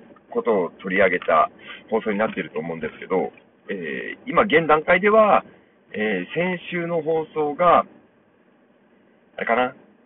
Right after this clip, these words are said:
レンタルコミックの店にスポットを当てて、そこを利用する方々の心境だったり、どういった意図で利用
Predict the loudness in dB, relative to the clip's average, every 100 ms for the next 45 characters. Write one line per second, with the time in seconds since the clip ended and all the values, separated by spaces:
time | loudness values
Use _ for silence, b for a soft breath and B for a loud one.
0 | _ -2 2 2 0 0 0 0 0 0
1 | 0 -2 0 0 0 0 2 4 6 2
2 | 0 -4 -2 -2 -6 -14 _ _ -20 -4
3 | -4 -2 0 0 0 -6 -8 -6 -8 -2
4 | 0 0 0 2 0 -2 -10 -10 -8 -4
5 | -2 0 0 0 0 -2 -4 B B -16
6 | -10 -8 -8 0 2 2 0 0 0 0
7 | -4 -4 -2 -2 -6 -14 0 4 4 2
8 | -4 -20 _ -8 0 0 2 -2 -4 -20
9 | _ B -8 0 0